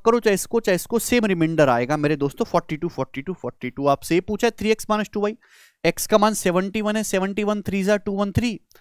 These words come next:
वाई फ़ोर्टी टू है, फ़ो-, बयालीस दूनी चौरासी। तो एंड में नौ आएगा मेरे दोस्तों, ये आंसर है। बेहतरीन सवाल, बताओ मजा आया कि नहीं आया? तो जबरदस्त क्वेश्चन एग्जामिनर बना रहा है एलसीएम एचसीएफ़ के।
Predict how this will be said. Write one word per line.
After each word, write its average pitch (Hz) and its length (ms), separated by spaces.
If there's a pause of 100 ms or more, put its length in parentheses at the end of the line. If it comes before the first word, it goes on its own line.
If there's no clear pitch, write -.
(300)
वाई 143 120
फ़ोर्टी 160 400
टू 233 180
है, 226 60
फ़ो-, - 280
बयालीस 175 280
दूनी 202 180
चौरासी। 123 520 (560)
तो - 160 (160)
एंड 190 220
में 233 160
नौ 180 280
आएगा 151 300
मेरे 170 200
दोस्तों, 170 360
ये 185 100
आंसर 127 480
है। 190 120 (280)
बेहतरीन 135 460
सवाल, - 400 (600)
बताओ - 340 (100)
मजा 185 340
आया 277 180
कि 277 160
नहीं 247 160
आया? 151 320 (360)
तो 247 100
जबरदस्त 220 840
क्वेश्चन 240 380
एग्जामिनर 196 440
बना 190 340
रहा 202 120
है 214 80
एलसीएम 208 300
एचसीएफ़ 202 380
के। 254 240